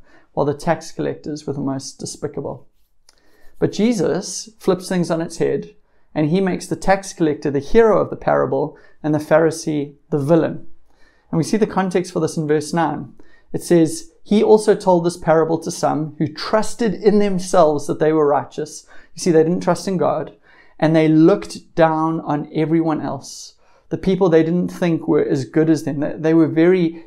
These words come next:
judgmental and condescending. Now, this is a parable that challenges self-righteousness wherever it's found.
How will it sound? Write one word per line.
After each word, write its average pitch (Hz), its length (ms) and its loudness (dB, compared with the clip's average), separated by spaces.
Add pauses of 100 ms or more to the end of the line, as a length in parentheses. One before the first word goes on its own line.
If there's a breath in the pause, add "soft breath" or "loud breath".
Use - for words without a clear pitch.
judgmental 160 920 -2
and 139 180 -8
condescending. 139 800 -6 (880)
Now, 160 60 0
this 180 200 2
is 254 100 0
a - 80 0
parable 170 580 0
that - 160 -4
challenges 165 640 -2
self-righteousness 147 920 -2
wherever 147 440 2
it's - 160 -6
found. 139 440 -8